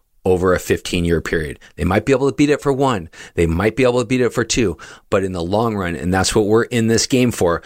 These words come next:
the long run, they are not going to be able to beat your S and P Vanguard fund. It's just not gonna happen. The other reason, too, is so important. It, this is so simple, right? Because it's d-,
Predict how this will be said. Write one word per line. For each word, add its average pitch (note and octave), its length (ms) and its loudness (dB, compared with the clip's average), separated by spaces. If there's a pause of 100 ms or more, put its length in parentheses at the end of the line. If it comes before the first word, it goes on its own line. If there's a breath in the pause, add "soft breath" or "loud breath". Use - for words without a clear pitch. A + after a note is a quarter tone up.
(140 loud breath)
the F#2+ 100 0
long G2+ 400 -2
run, E2 240 -8 (220 loud breath)
they G2 160 2
are F2+ 100 -2
not F#2 420 -2
going A2+ 220 2
to A2 80 0
be A2+ 140 2
able G#2+ 180 0
to G#2 140 -4
beat F#2 560 -4 (800)
your F2 520 0 (300)
S F2+ 220 -2
and F2+ 100 -2
P E2+ 400 -2 (420)
Vanguard E2+ 640 -2 (160)
fund. D#2+ 320 -6 (140)
It's - 160 0
just A#2+ 100 2
not A#2+ 140 2
gonna G#2+ 120 -2
happen. A2 360 -6 (800)
The - 200 -2
other G3 260 -2
reason, B2 400 -2
too, G2+ 380 2 (300 loud breath)
is G#2 120 0
so - 280 2
important. A#2+ 360 -2
It, A2+ 120 -4
this C#3+ 160 0
is - 100 0
so C#3 220 2
simple, F#2 520 -2 (240 loud breath)
right? A2 300 -2 (380)
Because D3 560 0
it's - 180 -6
d-, - 200 -20